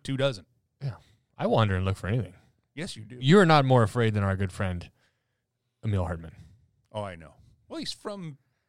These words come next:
Speaker 1: what, Vermont?
Speaker 2: He's scared of snakes.
Speaker 1: Yeah.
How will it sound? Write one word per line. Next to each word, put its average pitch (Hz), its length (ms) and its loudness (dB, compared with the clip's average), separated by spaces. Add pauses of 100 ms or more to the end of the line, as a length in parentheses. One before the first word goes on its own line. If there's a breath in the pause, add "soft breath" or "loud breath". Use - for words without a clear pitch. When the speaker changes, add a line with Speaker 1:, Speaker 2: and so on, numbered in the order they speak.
(480)
Speaker 1:
what, 135 160 -2
Vermont? 120 480 -4
Speaker 2:
He's 104 220 -2
scared 95 260 -4
of 82 80 -8
snakes. - 420 -18 (160)
Speaker 1:
Yeah. 87 60 -20